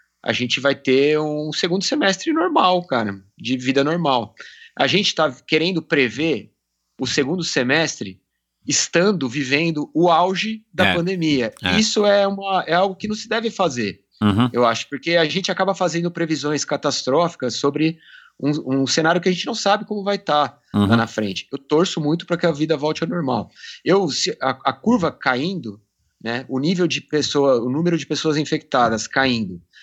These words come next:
Speaker 1: o nível de, de inf-, de infecção mesmo do vírus diminuindo,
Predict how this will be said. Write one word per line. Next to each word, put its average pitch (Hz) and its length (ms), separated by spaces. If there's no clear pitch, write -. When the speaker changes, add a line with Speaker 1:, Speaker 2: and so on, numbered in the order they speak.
Speaker 1:
o 127 120
nível 170 320
de, 131 580
de 104 840
inf-, - 320
de 120 160
infecção 220 400
mesmo 175 280
do 156 120
vírus 127 520
diminuindo, 135 800